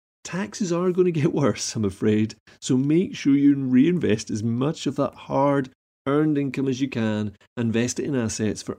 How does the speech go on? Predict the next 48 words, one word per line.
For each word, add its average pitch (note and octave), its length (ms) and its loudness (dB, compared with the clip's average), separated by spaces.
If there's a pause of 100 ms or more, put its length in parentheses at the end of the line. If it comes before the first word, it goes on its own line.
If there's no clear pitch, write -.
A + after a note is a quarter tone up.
asset A2+ 380 -8
producing G#2+ 480 -4
income. F#2 440 -8 (540)
Ask A#2+ 220 -6
yourself C#3+ 280 0
that D3+ 140 -4
question D#3+ 320 -2
again. A2 220 2
What - 280 -2
type C3+ 220 -4
of B2+ 140 -2
money C#3+ 320 0
are C3 80 4
you C#3 140 4
spending? C#3 480 0
Is G#2 120 -2
it - 120 -8
earned D3+ 340 -2
or A#2 200 -2
asset C3+ 400 -6
produced G#2 440 -6 (260)
income? G#2+ 360 -8 (300)
Invest D#3+ 560 2
in D#3 300 -2 (420)
higher D3 380 -2
cash D3+ 280 -6
flowing C#3+ 260 -2
commercial B2 440 -2
to A#2 60 -6
build C#3 340 2
that A#2+ 180 -4
momentum. F3 520 -2 (300)
There B2+ 80 2
are B2+ 60 2
some C3+ 200 -4
great D#3+ 280 2
strategies B2+ 500 -4
in A2 80 -2
commercial, G#2 560 -4 (140)
and F3 120 -10
I G3 60 -6
go F#3+ 160 -2
into E3+ 180 -4
some C3 200 -6
of C3+ 80 -2
those C3 260 0
on A#2+ 140 -4
our A2+ 220 -4